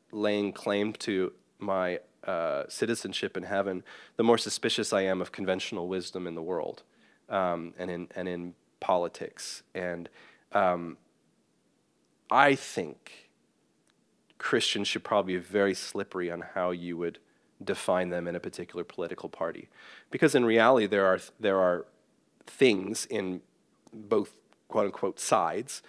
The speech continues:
<clears throat> that would appear apparently Christian. It's just a question of how important do we make those things, or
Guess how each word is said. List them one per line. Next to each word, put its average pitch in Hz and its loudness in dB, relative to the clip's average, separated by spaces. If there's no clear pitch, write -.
<clears throat> - -20
that 160 6
would 127 6
appear 117 0
apparently 117 2
Christian. 180 0
It's - -6
just - -4
a - 0
question 101 2
of 92 -6
how 92 2
important 190 2
do 170 2
we 160 2
make 151 6
those 143 2
things, 127 0
or 95 4